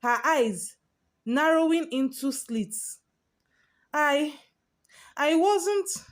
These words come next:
Vera stammered, her voice cracking. Shut up! You think I'm playing with you? Senior P snapped, towering over her like a storm cloud about to unleash.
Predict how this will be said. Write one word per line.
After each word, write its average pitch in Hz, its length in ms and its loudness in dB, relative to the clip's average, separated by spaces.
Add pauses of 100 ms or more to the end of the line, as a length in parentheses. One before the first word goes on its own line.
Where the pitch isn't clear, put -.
(600)
Vera 277 400 0
stammered, 233 600 -4 (600)
her 240 200 0
voice 240 680 0 (240)
cracking. 277 580 -2 (840)
Shut 494 420 0
up! 294 320 2 (760)
You 311 140 2
think 494 260 2
I'm 269 200 0
playing 311 380 0
with 214 300 -8
you? 214 300 -6 (600)
Senior 226 440 -2
P 294 220 -2
snapped, 226 580 -6 (580)
towering 359 480 2
over 277 320 0
her 220 260 -2 (460)
like 240 260 -2
a 254 100 0
storm 320 480 -2
cloud 220 540 -2
about 254 420 -2 (160)
to 196 160 -12
unleash. 196 640 -8